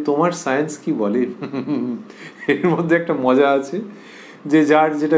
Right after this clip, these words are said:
বিষয়, লোকে সেইটা নিয়ে অনেক সময় বলে তো, "কি, এই যে দেখছেন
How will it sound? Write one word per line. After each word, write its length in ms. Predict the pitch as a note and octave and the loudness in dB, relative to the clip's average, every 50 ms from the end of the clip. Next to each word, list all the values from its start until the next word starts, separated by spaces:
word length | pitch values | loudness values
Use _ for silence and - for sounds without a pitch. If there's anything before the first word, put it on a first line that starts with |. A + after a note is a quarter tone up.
| - C3+ D3+ | 2 2 0
বিষয়, 240 | D3 - E3 D#3 D3+ D3 | 0 2 2 2 2 2
লোকে 180 | D3 C#3+ C#3 D3 D3 | 0 0 2 2 2
সেইটা 260 | D3 D3 D3+ C#3+ D3+ D3 | 2 0 0 -2 -2 -2
নিয়ে 160 | D3 D3 D3 C#3+ | 0 0 0 0
অনেক 100 | C#3+ C#3 | -2 -2
সময় 200 | - D#3+ D#3 C3+ D3 | -4 -4 -2 0 0
বলে 120 | E3 F3+ F3 E3+ | 0 0 0 0
তো, 40 | D#3 C3 | -2 -2
"কি, 240 | - - F3 F3 F3 E3 D3 B2 G2+ G2+ - - - A#2 A#2 - G2+ G#2 - - - - - - - - - - - - | 2 4 6 6 8 6 6 4 0 -4 -8 -12 -10 -8 -8 -8 -8 -10 -12 -16 -20 -20 -20 -20 -20 -20 -20 -20 -10 -4
এই 140 | - C3 C#3+ C#3+ | 0 0 2 2
যে 100 | D3 D3+ | 2 2
দেখছেন 460 | D3 D3+ D3 D3+ D3+ - E3+ D3+ C3 | 4 2 0 0 -2 -2 -2 0 0